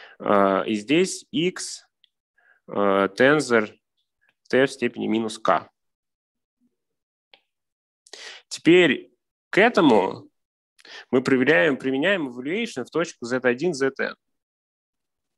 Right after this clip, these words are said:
Тогда, и минус тут еще был. Тогда что происходит?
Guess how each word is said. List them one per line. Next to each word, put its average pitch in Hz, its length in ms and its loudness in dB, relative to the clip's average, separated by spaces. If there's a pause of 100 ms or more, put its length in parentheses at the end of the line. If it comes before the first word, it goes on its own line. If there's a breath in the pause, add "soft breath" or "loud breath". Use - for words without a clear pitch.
(1200 loud breath)
Тогда, 113 260 0
и 107 180 2
минус 98 320 2
тут - 80 -20
еще - 180 -16
был. - 100 -20 (500 loud breath)
Тогда 135 260 2
что 185 160 2
происходит? 147 640 2